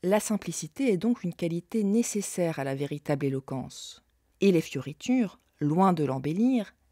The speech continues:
desservent le style. Rien n'est plus opposé au beau naturel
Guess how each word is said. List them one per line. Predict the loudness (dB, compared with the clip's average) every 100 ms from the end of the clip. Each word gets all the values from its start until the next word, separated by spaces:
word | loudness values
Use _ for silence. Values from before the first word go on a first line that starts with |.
| -14
desservent | 0 2 2 0 0 0 -2
le | -2
style. | -6 -8 -4 -4 -6 -16 _ _ _ _ _ _ _ _ _ _ _ _ _ _ -10
Rien | 0 4 4
n'est | 2 -2
plus | -4 -2
opposé | -2 0 -2 2 0 2
au | -2
beau | 0 4 4
naturel | 2 -4 -6 0 0 0 -4